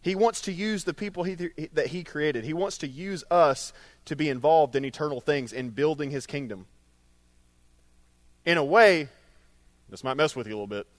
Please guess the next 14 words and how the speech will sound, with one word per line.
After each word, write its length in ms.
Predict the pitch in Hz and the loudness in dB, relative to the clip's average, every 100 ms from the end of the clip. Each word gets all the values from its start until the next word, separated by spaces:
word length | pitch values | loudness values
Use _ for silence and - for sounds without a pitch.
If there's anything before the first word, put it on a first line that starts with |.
| _ _ _ _ _ - | _ _ _ _ _ -4
but 80 | 147 | 0
in 100 | 151 | 0
a 60 | |
way, 260 | 135 185 180 | 6 6 6
we 160 | 160 | 4
actually 280 | 170 160 165 | 2 2 -2
give 240 | 139 135 110 | 0 0 4
God 240 | 151 151 | 4 2
permission 460 | - 135 160 139 117 | -2 -4 -4 -6 -6
to 200 | 120 127 | 0 4
act 240 | 135 - | 4 2
in 80 | 120 | -10
this 140 | 120 | -10
dimension. 460 | - 113 110 - | -10 -12 -12 -16